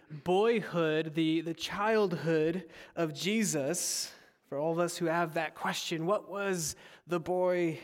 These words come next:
Jesus like? Most certainly not like my daughters. <coughs> Excuse me. And as we read the story,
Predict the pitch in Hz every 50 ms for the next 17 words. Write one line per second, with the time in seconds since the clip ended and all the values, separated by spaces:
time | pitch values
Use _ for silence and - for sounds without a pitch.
0 | - - 160 147 160 180 190 190 170 175 170 160 165 - 165 165 160 160 160 160
1 | 147 - - - - - - - _ _ _ _ _ _ _ _ _ _ _ _
2 | - 143 151 151 - - 202 196 190 160 175 175 175 175 170 170 165 165 160 -
3 | - - - - 165 165 - - 160 160 156 165 156 151 147 156 147 147 147 147
4 | 147 147 147 135 - - - - - _ _ _ _ _ _ _ _ _ _ _
5 | _ _ _ _ _ _ _ _ _ _ _ _ _ _ _ _ _ _ _ _
6 | _ _ - _ _ _ _ _ _ _ _ _ _ - - - - - - -
7 | - - - - _ _ - 247 294 - - - 480 480 480 311 285 - 269 -
8 | - 277 254 214 175 139 131 135 139 - - 214 226 190 185 165 131 110 - -
9 | - - _ _ _ _ - - - - - - - 208 226 214 226 233 226 247
10 | 294 339 277 285 247 - - - 208 190 185 185 185 196 220 240